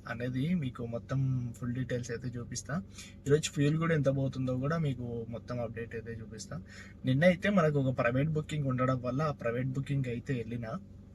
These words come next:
ఆ ప్రైవేట్ బుకింగ్‌లో మనకి అమౌంట్ అయితే రాలేదు. ఆ అమౌంట్ నాకు తెలిసి ఈరోజు ఈవినింగ్ వరకు రావచ్చు.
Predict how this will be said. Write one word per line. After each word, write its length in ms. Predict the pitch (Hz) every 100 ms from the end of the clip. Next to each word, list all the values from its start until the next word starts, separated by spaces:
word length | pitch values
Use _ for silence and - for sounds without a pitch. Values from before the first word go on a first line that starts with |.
| - - - - - - - - -
ఆ 100 | 123
ప్రైవేట్ 360 | 127 120 123 147
బుకింగ్‌లో 480 | 147 151 151 147 156
మనకి 300 | 143 131 110
అమౌంట్ 340 | 113 123 131
అయితే 180 | 131 123
రాలేదు. 440 | 113 107 107 120 190 - - - - -
ఆ 40 |
అమౌంట్ 480 | 117 113 120 139 143
నాకు 180 | 135 123
తెలిసి 340 | 117 117 -
ఈరోజు 280 | 127 123 123
ఈవినింగ్ 300 | 123 123 131
వరకు 340 | 127 127 135 135
రావచ్చు. 540 | 110 110 104 - 160